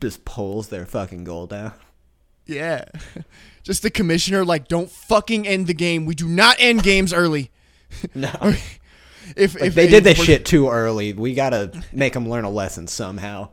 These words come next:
Speaker 1: Just keep it fucking going. <laughs>
Speaker 2: Yeah. One of them was, one of 'em broke, and, but it wasn't shattered. It, it was, they fixed it. They were able to
Speaker 1: Hmm.
Speaker 2: fix it after, like, thirty minutes.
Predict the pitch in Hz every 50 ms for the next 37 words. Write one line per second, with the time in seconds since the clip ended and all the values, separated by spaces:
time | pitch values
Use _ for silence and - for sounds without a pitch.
0 | _ _ - - - - - - 147 123 - 95 - - 127 117 110 - 107 104
1 | 95 95 101 87 - - 127 113 110 - - - - _ _ - - - - -
2 | _ - 139 139 147 156 147 127 95 78 - _ - - - - _ _ _ -
3 | 143 147 165 208 254 269 233 202 190 175 165 156 151 147 139 135 135 131 127 123
4 | 120 120 123 127 - - - - _ _ _ _ _ _ _ _ _ _ _ _
5 | _ _ _ _ _ _ _ _ _ _ _ _ _ _ - 131 131 156 202 220
6 | 226 262 247 190 151 143 147 147 151 190 226 - - - _ _ _ _ _ _
7 | _ _ - 151 156 151 147 143 139 131 - - 143 139 170 170 170 151 147 180
8 | 226 226 214 233 165 - - - - - - - 190 185 185 175 151 120 101 -
9 | _ _ _ _ _ _ _ _ _ _ - 156 165 165 - - 170 170 - -
10 | 156 156 151 147 143 135 123 120 127 - - - - _ - - - - - -
11 | 147 151 139 - - 190 180 - - - - - _ _ _ _ _ _ _ _
12 | _ _ _ _ _ - - 156 165 170 170 151 - - 190 190 170 - - 147
13 | 143 143 - 139 127 127 _ - 147 147 143 135 127 131 127 113 110 - - -